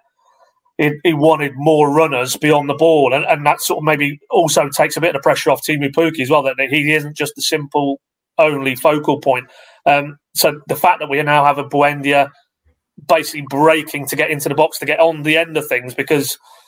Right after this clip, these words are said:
you know, that was the thing that was held up against him, namely by his manager last season. He didn't score enough goals, anywhere near enough, got one at Watford towards the end of the season.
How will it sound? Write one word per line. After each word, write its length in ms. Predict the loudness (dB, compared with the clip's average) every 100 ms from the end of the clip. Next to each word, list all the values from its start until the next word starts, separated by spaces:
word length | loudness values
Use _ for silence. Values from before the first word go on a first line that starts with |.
| _ -6
you 80 | -2
know, 140 | -2 0
that 160 | 0 0
was 120 | -4
the 80 | -6
thing 240 | -2 -2
that 100 | -2
was 220 | -6 -8 -12 -8 -4 -2 0
held 260 | 0 2
up 180 | -2 -2
against 320 | -4 -4 -2
him, 180 | -4 -4 _
namely 500 | -10 -2 -2 0 0
by 180 | 2 2
his 100 | 2
manager 340 | 0 0 0 0
last 220 | 0 0
season. 260 | -2 -2
He 80 | -2
didn't 220 | -2 -4
score 240 | -2 0 0
enough 200 | 0 0
goals, 280 | 0 2 -2
anywhere 260 | -2 0
near 180 | 0 0
enough, 240 | 0 -2
got 160 | 0 0
one 180 | 0 0
at 100 | 0
Watford 400 | -2 0 -6 -6 _ _ -10
towards 200 | -4 0
the 60 | 0
end 100 | -2
of 60 |
the 40 | -2
season. 460 | 0 0 0 -4